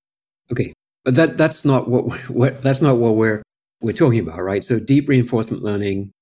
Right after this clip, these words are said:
includes systems that reason over f-, future courses of action and evaluates the desirability of those future courses of action.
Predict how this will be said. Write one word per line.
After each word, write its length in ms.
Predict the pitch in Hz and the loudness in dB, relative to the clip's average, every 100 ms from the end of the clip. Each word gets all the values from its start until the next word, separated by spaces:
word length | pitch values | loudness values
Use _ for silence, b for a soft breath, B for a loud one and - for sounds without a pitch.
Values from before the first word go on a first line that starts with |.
| _ | _
includes 680 | 110 101 - 143 147 127 - | -8 -6 0 4 6 4 2
systems 520 | 135 123 113 101 101 | -4 -2 -2 -4 -6
that 260 | - 95 - _ _ _ _ - | -6 -6 -6 _ _ _ _ -8
reason 380 | 101 117 120 101 | 0 2 2 0
over 380 | 107 104 101 98 | 2 0 -2 -6
f-, 160 | - _ | -10 _
future 360 | _ - 107 107 | _ -6 -2 -2
courses 400 | - 104 98 92 | -2 -6 -6 -8
of 80 | 95 | -6
action 480 | 92 - 98 92 - _ _ _ | -6 -6 -6 -8 -12 _ _ _
and 100 | 95 | -10
evaluates 800 | 90 101 107 101 101 92 - - | -6 -2 0 0 0 -2 -4 -8
the 300 | 95 92 87 _ _ _ _ _ | -6 -4 -6 _ _ _ _ _
desirability 800 | 123 123 110 98 110 107 104 104 | -4 0 0 0 0 -2 -2 -4
of 100 | 95 | -2
those 220 | 101 95 | -2 -2
future 260 | - 98 - | -4 -8 -8
courses 380 | 101 95 98 95 | -8 -6 -6 -8
of 80 | |
action. 380 | 92 90 - 87 | -8 -8 -8 -8